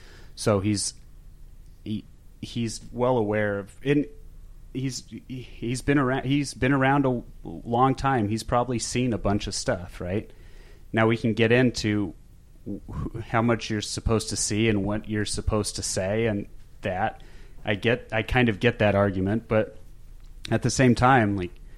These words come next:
now's the time for people to speak up, and he feels compelled to do that.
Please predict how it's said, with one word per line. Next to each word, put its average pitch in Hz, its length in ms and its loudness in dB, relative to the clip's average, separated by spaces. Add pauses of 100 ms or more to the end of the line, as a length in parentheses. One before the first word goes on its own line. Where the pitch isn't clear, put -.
(380)
now's 104 380 2
the 107 80 0
time 107 340 -2
for 101 100 -4
people 104 320 -4
to 92 80 -8
speak - 340 -4
up, 113 280 -4 (1080)
and 104 120 2
he 107 80 4
feels 107 340 0
compelled 101 460 -2
to 95 80 -8
do 104 200 0
that. 92 300 -4